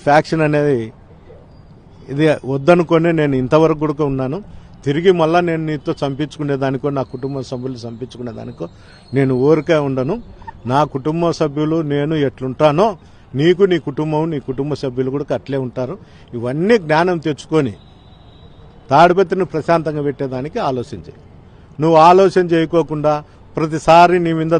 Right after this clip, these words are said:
దాడి చేస్తా, నిన్ను కొడతా అంటే కొడితే కొట్టించుకునేకి, తిడితే తిట్టించుకునేకి నేను అమాయకుని కాదు. తిరిగి అదే పరిస్థితి కూడా నీకు కూడా వర్తించుతుంది.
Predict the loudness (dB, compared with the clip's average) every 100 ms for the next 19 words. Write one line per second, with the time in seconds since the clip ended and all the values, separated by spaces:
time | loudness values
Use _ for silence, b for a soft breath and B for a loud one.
0 | 4 4 4 0 0 2 2 -2 B B
1 | -2 0 0 2 2 6 8 8 6 4
2 | 4 2 -6 b b -4 0 2 4 4
3 | 2 2 0 0 -2 0 0 0 0 -2
4 | 0 -2 -2 -4 -6 -4 -4 -2 -2 -2
5 | -2 0 2 2 2 -2 0 0 0 -2
6 | B B B -2 2 4 6 6 6 4
7 | 0 0 -2 -2 2 4 4 2 B B
8 | -4 -2 2 2 2 2 0 0 -4 -6
9 | -16 -18